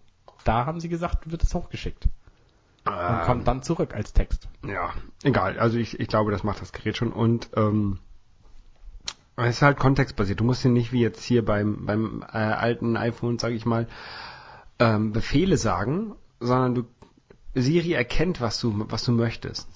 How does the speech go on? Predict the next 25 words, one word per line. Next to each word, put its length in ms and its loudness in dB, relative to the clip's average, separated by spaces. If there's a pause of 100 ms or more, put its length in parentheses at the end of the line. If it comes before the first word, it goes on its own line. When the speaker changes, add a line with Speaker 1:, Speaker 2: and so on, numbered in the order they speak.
(200)
Speaker 1:
Genau. 240 -2
Speaker 2:
Du 80 4
musst 200 4
nicht 120 2
sagen, 340 6 (100)
„Mach 340 4 (100)
Termin 520 6 (120)
um 380 6
fünfzehn 420 2
Uhr“, 140 4
sondern, 280 4 (280)
„Ach, 160 2
lieber 300 6
Siri, 340 4
mach 180 2
mir 100 6
doch 180 2
mal 160 4
heute 220 4
Nachmittag 640 2
gegen 220 6
drei 340 2
einen 100 2
Termin, 440 2
bitte.“ 380 -2